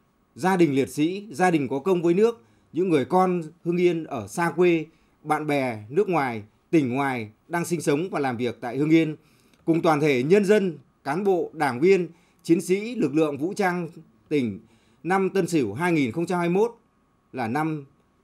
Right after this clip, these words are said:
gian khó, thử sức bền và năng lực tự cường của đất nước và dân tộc. Đại dịch covid mười chín tiếp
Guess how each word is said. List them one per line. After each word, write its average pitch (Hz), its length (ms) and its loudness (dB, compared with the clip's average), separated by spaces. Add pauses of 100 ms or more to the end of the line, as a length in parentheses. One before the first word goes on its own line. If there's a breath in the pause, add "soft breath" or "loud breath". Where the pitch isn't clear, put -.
(280)
gian 175 280 0
khó, 160 440 0
thử 143 120 -2
sức 214 200 -8
bền 131 400 0 (800)
và 123 140 -6
năng 185 220 2
lực 170 140 6 (100)
tự 151 200 0
cường 120 380 0 (440)
của 123 100 -4
đất 185 160 0
nước 247 340 0 (220)
và 110 340 -8
dân 160 180 0
tộc. 131 160 -2 (240)
Đại 156 160 4
dịch 160 160 2
covid 220 220 2
mười 165 180 2
chín 147 340 -2
tiếp 269 100 -6